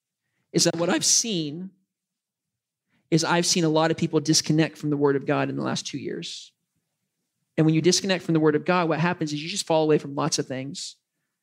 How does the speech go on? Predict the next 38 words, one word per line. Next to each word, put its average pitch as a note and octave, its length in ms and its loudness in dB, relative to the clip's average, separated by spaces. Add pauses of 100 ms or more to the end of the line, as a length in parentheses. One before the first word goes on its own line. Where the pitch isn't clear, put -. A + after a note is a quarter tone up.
(280)
And E3 160 2
you G3 80 2
think, F3+ 220 0
"Well, F3+ 80 2
I'm B3 180 2
the A3 60 2
same F#3 240 2
person F3 280 2
that D3 120 2
I C#3 60 0
am." D#3 220 2
And D3 80 -4
the D3 60 -4
reality D#3 240 2
is D3 80 -2
that C3 120 -4
you're C3+ 100 -12
not. A#2 300 -14 (1400)
You're C#3+ 60 -2
not. A#2 260 -6 (1400)
Because D#3 180 2
you've D3 100 2
disconnected D#3 560 0
yourself C#3+ 340 0
from D3 120 -6
the D3 80 -4
source D3 320 0
of B2 80 -12
life C#3 560 -2 (1120)
that - 80 -6
can D3 100 0
help. - 380 -2 (2250)
And D3+ 80 4
so - 80 2
that's D#3+ 200 2
why F#3 140 2
for D#3+ 140 0
us - 680 0